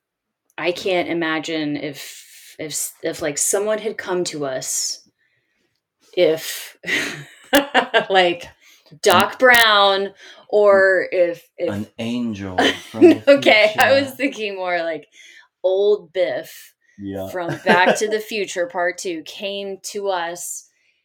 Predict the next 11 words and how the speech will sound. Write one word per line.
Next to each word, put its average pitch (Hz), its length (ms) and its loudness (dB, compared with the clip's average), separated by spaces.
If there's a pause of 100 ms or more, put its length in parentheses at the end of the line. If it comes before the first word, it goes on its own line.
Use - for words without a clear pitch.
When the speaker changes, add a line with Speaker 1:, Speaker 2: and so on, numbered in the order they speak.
(360)
Speaker 1:
in, 175 200 -4
like, 151 180 -12
nineteen 175 400 -12
ninety-five 196 1000 -8
in 156 100 -12
Columbia, 165 340 -14
South 165 260 -14
Carolina, 147 800 -12
and 156 140 -18
was 147 180 -16
like 123 380 -14